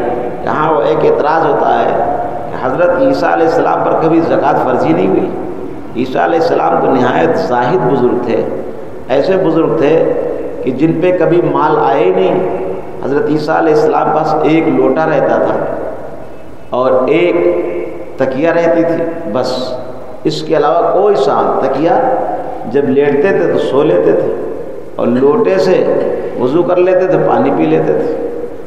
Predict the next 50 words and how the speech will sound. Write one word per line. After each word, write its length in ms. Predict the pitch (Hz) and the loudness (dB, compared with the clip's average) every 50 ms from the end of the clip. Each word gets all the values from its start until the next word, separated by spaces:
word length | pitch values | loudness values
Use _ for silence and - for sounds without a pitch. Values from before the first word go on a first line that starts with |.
| - - - | -14 -10 -4
ایک 240 | - 143 143 143 - | 0 2 2 2 2
آدمی 340 | 131 139 143 - 139 - - - | 2 2 2 2 2 2 2 2
کو 60 | 156 | 2
دیکھا 380 | 151 151 143 143 - 160 170 170 | 2 4 4 4 2 2 2 2
کہ 120 | 170 - | 2 2
ایک 140 | - - 139 | 2 2 2
آدمی 320 | 135 - 139 - 147 156 156 | 2 0 0 0 0 0 0
سو 340 | 147 - 135 143 147 151 | 0 0 0 2 2 2
رہا 280 | 156 165 170 - - - | 2 2 2 2 2 0
ہے 60 | - | 0
اور 100 | - - - - - | 0 0 0 0 0
تکیہ 300 | - - - 165 175 165 | 0 0 2 2 2 2
نہیں، 220 | 156 - 180 180 | 2 2 2 0
اپنے 200 | - - - - | 0 0 0 0
ہاتھ 340 | 135 - 127 131 135 - - | 0 0 0 0 2 2 2
کو 60 | - | 0
سر 180 | 156 151 143 143 147 | 0 0 0 0 0
رکھے 220 | 151 - - - - | 0 0 2 2 2
ہوئے، 200 | 76 - - - - - - - - - - - - - | 2 2 2 0 0 -4 -6 -8 -8 -8 -8 -8 -8 -6
کہنے، 220 | - 127 131 127 | -4 -2 0 0
"اللہ 260 | - 180 - 123 123 | 0 0 0 0 2
اکبر، 1000 | 123 127 127 127 123 120 120 120 - - - - - - - - 113 120 120 120 120 | 2 2 2 2 2 2 2 2 2 2 0 0 0 0 -2 -2 -2 0 0 2 2
ایک 140 | 120 120 | 0 0
سامان 460 | 123 120 123 123 127 131 147 160 170 - | 0 -2 0 0 0 2 2 2 2 0
میرے 180 | - - 151 - - | 0 0 0 0 0
پاس 120 | - - - | 0 0 0
زیادہ 300 | - 214 - - - - | 0 0 0 0 0 0
ہے، 180 | - - - - | 0 0 -2 -2
تکیہ۔" 280 | - - 127 117 - - - - - - - - - - - - - - - - - | -2 -2 -2 -4 -4 -4 -4 -6 -8 -10 -10 -12 -12 -12 -14 -14 -14 -14 -10 -8 -8
اس 120 | 127 123 | -8 -4
کو 140 | 127 - 175 | -2 0 2
بھی 120 | 180 190 | 2 2
اللہ 200 | 175 - 147 135 139 131 131 | 2 2 2 2 2 2 0
کے 60 | 131 | 0
نام 200 | 131 131 127 135 170 | 0 2 2 2 0
پہ 60 | 175 | 0
صدقہ 340 | - - 127 127 135 135 139 | 0 0 0 0 0 2 0
کر 220 | 135 - 117 107 - | 0 2 0 0 0
دیا۔ 260 | - - - - - - - - - - - - - - - - - - - - - - | -2 -2 -4 -4 -6 -8 -8 -10 -10 -12 -12 -12 -12 -14 -14 -14 -14 -14 -14 -8 -2 0
ایک 200 | 147 - 170 175 | 2 2 2 2
دن 140 | 180 170 | 2 2
دیکھا 220 | 165 170 180 180 175 | 2 2 2 2 2
کہ 180 | 175 175 175 170 170 | 2 2 2 2 2
صاحب 280 | 165 165 - - - | 2 2 2 0 0
پانی 300 | 139 139 151 160 165 - - | 0 0 2 2 2 2 2
پی 60 | 175 175 | 2 2
رہے 60 | 175 - | 2 2
تھے، 140 | - 175 | 2 2
ندی 340 | - 143 143 139 - 175 - | 2 2 2 2 2 2 0
سے 160 | - 175 160 | 0 0 0